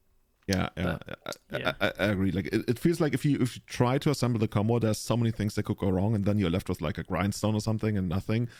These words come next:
Speaker 2: Yeah.
Speaker 1: Whereas Brea's Apprentice, like, you, you get so much value out of it, and yeah,
Speaker 2: Yeah.
Speaker 1: I, I love the card so much. I even might want a second, <laughs>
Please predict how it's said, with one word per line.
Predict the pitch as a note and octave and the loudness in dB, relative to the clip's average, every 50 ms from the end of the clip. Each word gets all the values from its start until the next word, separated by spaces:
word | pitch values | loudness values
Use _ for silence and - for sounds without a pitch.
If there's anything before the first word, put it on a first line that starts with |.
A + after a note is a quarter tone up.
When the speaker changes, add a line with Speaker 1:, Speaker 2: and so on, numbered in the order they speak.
| - - | -14 -12
Speaker 2:
Yeah. | C3+ C3+ | -4 0
Speaker 1:
Whereas | - G#2+ A2 - | 0 0 0 2
Brea's | - A#2 D#3 F3+ C#3+ | 2 2 2 4 2
Apprentice, | B2 - - A#2+ C#3 B2+ A2 - | 0 0 0 0 0 0 0 0
like, | G#2+ G2 - - | -2 -2 0 0
you, | A#2 A2 | -2 -2
you | - F2 C3+ | 0 0 0
get | D#3 E3 - | 0 2 0
so | D#3 C#3+ | 0 0
much | C3+ - - | 0 -2 0
value | - G2 F#2+ F#2 E2+ | 0 0 0 0 0
out | D2+ C#2 - | 0 -2 -2
of | - - | -2 -2
it, | F#2+ | -4
and | F#2+ G2+ G2 F#2+ - - - | -2 -2 -4 -6 -8 -10 -10
yeah, | - F#2 - | -8 -8 -8
Speaker 2:
Yeah. | - - - - - | -8 -10 -12 -8 -4
Speaker 1:
I, | - A2 - - | -2 -2 0 2
I | A#2 | 2
love | A2+ A2 G#2+ - | 2 2 0 -2
the | G#2 G2 | -4 -2
card | - F#2+ F#2 - | 0 -2 0 0
so | - | 0
much. | F2+ G2 - | -2 0 2
I | - | 2
even | B2 F3 G3+ G#3 F#3 | 2 4 4 4 4
might | D#3 C#3+ C3+ - - | 4 2 2 0 0
want | - A#2+ A2+ G#2 | 0 0 0 0
a | G#2 | -2
second, | - - G2 - - - E3 - - - | -2 -4 -4 -4 -2 -2 -2 -2 -2 -6
<laughs> | _ | _